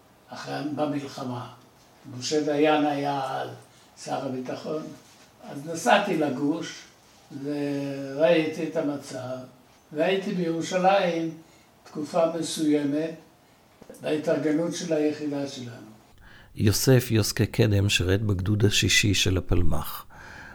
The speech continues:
Speaker 2: ולאחר קום המדינה הצטרף לשירות הקבע בצה"ל. שירת כמושל צבאי בצפון, מפקד פלוגה בגולני, ולאחר שחרורו מקבע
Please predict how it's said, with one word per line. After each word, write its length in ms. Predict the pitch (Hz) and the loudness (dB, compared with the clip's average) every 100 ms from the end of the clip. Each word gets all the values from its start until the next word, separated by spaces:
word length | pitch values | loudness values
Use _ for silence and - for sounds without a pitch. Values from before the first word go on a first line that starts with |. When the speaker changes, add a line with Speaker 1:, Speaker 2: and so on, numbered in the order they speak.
| - | -6
Speaker 2:
ולאחר 520 | 104 98 87 - 104 | 2 2 4 4 2
קום 240 | 98 107 104 | 2 4 4
המדינה 440 | 101 110 120 127 | 4 6 6 6
הצטרף 560 | 120 - - 104 107 - | 4 0 0 2 2 2
לשירות 440 | 98 104 98 95 | 2 2 2 0
הקבע 380 | 92 - 87 87 | 0 2 2 2
בצה"ל. 600 | 90 95 - 82 85 82 - - - - - - - | 0 -2 -2 -2 -2 -6 -12 -18 -20 -20 -20 -18 -4
שירת 360 | - 101 110 | 2 4 2
כמושל 480 | - 98 90 - 92 | 2 2 2 2 0
צבאי 360 | - 101 95 90 | 0 -2 0 0
בצפון, 720 | 90 - 95 - 117 117 117 107 - - - - | -4 0 -2 2 4 6 6 2 -4 -18 -6 2
מפקד 460 | 117 - 113 117 107 | 2 4 2 2 2
פלוגה 340 | - 101 104 | 0 0 2
בגולני, 720 | 95 107 98 98 107 110 101 98 - - - - | 2 2 0 4 4 6 4 0 -8 -18 -20 -2
ולאחר 420 | 123 104 - 104 | 6 6 8 4
שחרורו 520 | 104 - 98 101 95 | 6 0 0 0 2
מקבע 600 | 101 101 - 127 107 98 | 2 0 2 2 4 4